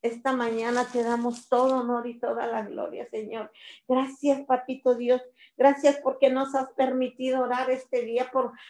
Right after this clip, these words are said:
por, por las peticiones que hemos hecho. Gracias porque sabemos que tú nos respaldas en todo momento. Te damos todo honor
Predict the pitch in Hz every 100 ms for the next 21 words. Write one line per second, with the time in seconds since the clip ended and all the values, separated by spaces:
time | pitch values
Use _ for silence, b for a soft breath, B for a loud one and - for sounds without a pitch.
0 | B 269 247 254 247 254 254 - 233 262
1 | - 262 254 262 - - 240 254 247 -
2 | 233 - 240 B B - 277 285 302 302
3 | 285 277 277 269 262 269 294 285 - 262
4 | 285 277 285 247 254 233 - 285 277 277
5 | 269 240 233 233 262 262 247 226 220 254
6 | 254 - 247 - B B B B 262 262
7 | 269 269 277 - 285 302 294 294 294